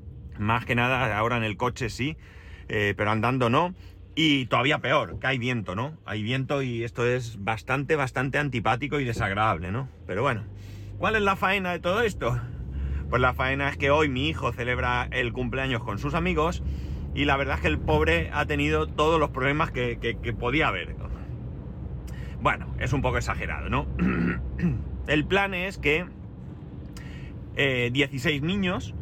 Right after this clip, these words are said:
eh, los vamos a llevar, el plan inicial, dieciséis niños, los llevamos al cine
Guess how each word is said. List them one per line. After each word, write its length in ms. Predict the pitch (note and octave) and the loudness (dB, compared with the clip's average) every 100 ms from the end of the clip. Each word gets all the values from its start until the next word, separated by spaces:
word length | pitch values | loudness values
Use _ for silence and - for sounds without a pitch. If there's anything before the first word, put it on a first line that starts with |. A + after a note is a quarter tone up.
| - - - | -8 -8 -2
eh, 260 | A#2+ A#2 A2 | 2 2 2
los 160 | A#2+ | 2
vamos 360 | A#2+ C#3+ C#3+ C3+ | 2 2 0 0
a 80 | C3 | 0
llevar, 340 | B2 C#3+ D3+ - A#2+ | 2 2 0 -4 -8
el 160 | C3+ B2+ | -4 0
plan 180 | G3 G3+ | 2 2
inicial, 480 | D#3+ A#2 E2 C#2 C2 | 0 -2 -4 -4 0
dieciséis 460 | C3 C3+ D3 C#3+ | 0 0 2 2
niños, 440 | D3+ F#3 G3 G3+ - | 2 2 2 0 0
los 160 | B2 A#2 | 0 2
llevamos 420 | A#2+ C#3 B2 A2+ | 2 2 2 2
al 140 | G#2+ | 0
cine 400 | - G3+ G#3+ A#3 | 0 0 0 -2